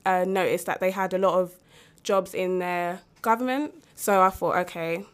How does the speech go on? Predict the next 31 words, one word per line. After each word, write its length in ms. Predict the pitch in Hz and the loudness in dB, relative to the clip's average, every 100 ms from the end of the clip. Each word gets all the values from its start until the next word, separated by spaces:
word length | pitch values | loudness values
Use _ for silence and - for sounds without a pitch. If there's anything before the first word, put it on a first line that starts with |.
| _ _ | _ _
that's 280 | 196 196 - | -2 -2 -2
a 60 | 185 | -6
good 180 | 190 175 | -2 -2
idea." 380 | 170 165 165 175 | -2 -4 -6 -2
But 80 | 196 | 0
then 140 | 214 | 2
I 60 | 214 | 2
kind 220 | 240 226 | 0 0
of 120 | 202 | 0
researched 500 | 226 233 190 - - | -4 -2 -2 -4 -2
it 40 | |
a 40 | 170 | -2
bit 160 | 190 | -2
further, 420 | - 196 196 180 175 | -2 0 2 2 0
and 140 | 170 | -2
it's 160 | - 202 | -4 0
more 180 | 202 | 0
complicated 640 | 202 214 214 220 220 208 208 | 0 -4 -4 -4 -4 -4 -2
than 140 | 214 | -2
it 100 | 214 | -4
seems, 440 | - 226 240 247 - | -4 -2 -2 -4 -8
because 240 | - 190 | -8 -6
you 80 | 185 | -6
have 160 | 185 185 | -8 -8
to 100 | 180 | -8
get, 300 | 180 170 - | -6 -6 -6
um, 280 | - 180 175 | -4 -4 -4
support 420 | 175 185 - 190 | -8 -8 -2 -2
from 160 | - 185 | 0 -2
the 80 | 180 | -2
employee 600 | 175 196 185 180 180 | -4 -4 -2 -2 -4